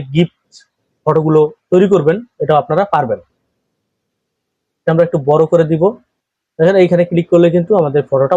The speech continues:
বড় হয়ে যাবে। আমাদের ফটো কিন্তু দেখেন বড় হয়ে গেছে, আর কিছু লেখার দরকার নাই, এটুকু লিখে দিলেই হয়।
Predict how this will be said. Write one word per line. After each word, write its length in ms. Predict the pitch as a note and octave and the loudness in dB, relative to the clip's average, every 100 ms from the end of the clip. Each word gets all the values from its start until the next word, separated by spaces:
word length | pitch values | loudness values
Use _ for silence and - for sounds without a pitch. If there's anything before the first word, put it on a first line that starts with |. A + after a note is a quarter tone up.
| D3+ | 0
বড় 120 | D3 C#3+ | 0 2
হয়ে 120 | A#2 G#2 | 0 -2
যাবে। 160 | F#2+ - _ - - - | -10 -16 _ -20 -10 -4
আমাদের 200 | D#3+ E3+ | 0 0
ফটো 160 | D#3 E3 | 0 -2
কিন্তু 140 | F3+ F3+ | 0 0
দেখেন 160 | E3+ F#3+ D#3+ | 0 0 2
বড় 100 | D#3+ | 2
হয়ে 120 | C#3 A2 | 2 -2
গেছে, 180 | - - _ _ _ _ _ _ | -6 -16 _ _ _ _ _ _
আর 120 | F3+ A#3 | -2 0
কিছু 180 | B3+ B3 A#3 | 0 2 2
লেখার 260 | A3+ A#3 F#3+ G#3 | 2 0 0 0
দরকার 200 | G#3 A#3 | 0 0
নাই, 100 | A3 B3 | 2 2
এটুকু 220 | F3+ F3 F#3 | 2 2 2
লিখে 160 | F3+ F3+ | 2 2
দিলেই 200 | F#3+ G3+ D#3+ | 2 2 2
হয়। 160 | G3 | -2